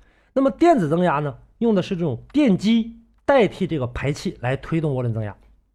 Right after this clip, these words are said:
那么这么做的一个好处是什么呢？能够呢消除涡轮增压普遍存在的一个涡轮迟滞的现象。大家都知道这个呃，涡轮迟滞的这样的一个情况了，不需要多解释，不明白的可以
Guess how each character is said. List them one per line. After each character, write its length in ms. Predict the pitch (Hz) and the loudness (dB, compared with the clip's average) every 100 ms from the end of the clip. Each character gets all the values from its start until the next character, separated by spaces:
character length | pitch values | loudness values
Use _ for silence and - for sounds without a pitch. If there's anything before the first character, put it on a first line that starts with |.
| _ _ _ | _ _ _
那 80 | - | -2
么 60 | 254 | 0
这 160 | 320 | 2
么 80 | 294 | 2
做 180 | - 294 | 2 2
的 80 | 214 | 4
一 60 | |
个 80 | 240 | 2
好 200 | - 95 | -2 -6
处 160 | 113 190 | -4 -4
是 60 | |
什 100 | 135 | -2
么 60 | 131 | -2
呢？ 100 | 147 | -4
能 140 | 135 180 | -2 0
够 140 | 233 | 0
呢 80 | 156 | 0
消 240 | - 262 | 2 2
除 160 | - 196 | 2 0
涡 40 | |
轮 120 | 202 | 2
增 80 | 196 | 2
压 180 | 202 - | 0 -4
普 120 | - 131 | -8 -2
遍 200 | 220 196 | 0 0
存 240 | - 160 | -4 -2
在 160 | 208 156 | 0 0
的 60 | |
一 80 | 135 | -2
个 120 | 151 - - | -4 -8 -6
涡 160 | 233 269 | 0 2
轮 180 | 247 240 | 4 0
迟 240 | - - | -2 -4
滞 180 | 202 285 | 0 0
的 120 | 127 | 0
现 200 | 107 113 | -4 -6
象。 140 | 101 - | -6 -10
大 140 | - 185 | -6 -4
家 120 | 202 | -2
都 240 | 202 214 240 - _ | -2 -4 -6 -16 _
知 140 | - 190 | -4 -2
道 100 | 165 | 0
这 140 | 151 | -2
个 200 | 127 110 - _ _ | -4 -4 -8 _ _
呃， 140 | 113 113 | -6 -4
涡 140 | 135 | -2
轮 120 | 170 | -2
迟 140 | 165 147 | -4 -6
滞 140 | 180 | -4
的 80 | 139 | -2
这 80 | 151 | -2
样 100 | 131 | -4
的 60 | |
一 60 | 123 | -4
个 60 | |
情 200 | 143 101 | -6 -6
况 180 | 120 139 | -4 -4
了， 100 | 92 - | -6 -8
不 100 | 165 | -4
需 100 | 170 | -4
要 60 | |
多 140 | 156 170 | -2 -4
解 180 | 127 | -4
释， 140 | 95 117 | -8 -8
不 160 | 170 | -4
明 160 | 156 120 | -2 -2
白 80 | 156 | -2
的 80 | 135 | -2
可 100 | 143 | -4
以 240 | 120 101 | -4 -6